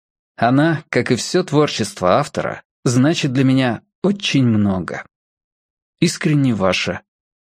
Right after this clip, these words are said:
Наталья Московских. Конец книги.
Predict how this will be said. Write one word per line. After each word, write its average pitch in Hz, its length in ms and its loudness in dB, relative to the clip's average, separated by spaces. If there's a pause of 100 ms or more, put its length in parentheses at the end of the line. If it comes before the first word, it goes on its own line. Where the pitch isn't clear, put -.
Наталья 120 720 0 (160)
Московских. - 880 -4 (1500)
Конец 123 460 2
книги. 85 460 0